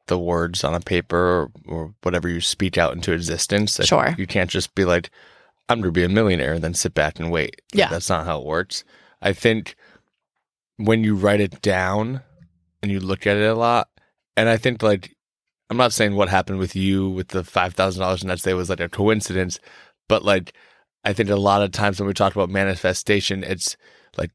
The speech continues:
Speaker 1: goals that you have and you, you see it day in and day out, and it's like a reminder to,
Speaker 2: Yes,
Speaker 1: to keep on
Speaker 2: yes.
Speaker 1: pushing and, and to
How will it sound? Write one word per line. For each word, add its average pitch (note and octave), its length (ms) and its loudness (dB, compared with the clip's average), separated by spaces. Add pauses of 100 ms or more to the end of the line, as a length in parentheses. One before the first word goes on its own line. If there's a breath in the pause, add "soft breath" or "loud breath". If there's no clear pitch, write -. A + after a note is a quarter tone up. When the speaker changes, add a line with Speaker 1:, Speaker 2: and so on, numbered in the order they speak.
Speaker 1:
goals G#2 320 4
that G2 120 0
you G2 140 -4
have F#2+ 360 2
and F#2+ 220 -4
you, F#2 280 -4 (540)
you F#2+ 140 -2
see A2 380 2
it D#2+ 180 0
day G2 220 2
in G2 80 0
and G2+ 140 -2
day F#2 180 4
out, G2 200 4
and F#2+ 240 -4
it's F#2+ 200 -6
like F#2+ 120 -2
a G2 40 -2
reminder F#2+ 680 0
to, G2 180 -2
Speaker 2:
Yes, D#3+ 260 0
Speaker 1:
to G2 80 0
keep - 260 0
on F#2+ 160 4
Speaker 2:
yes. - 140 -2
Speaker 1:
pushing B2+ 320 2
and, A2+ 160 0
and F#2 140 -4
to F#2 140 -6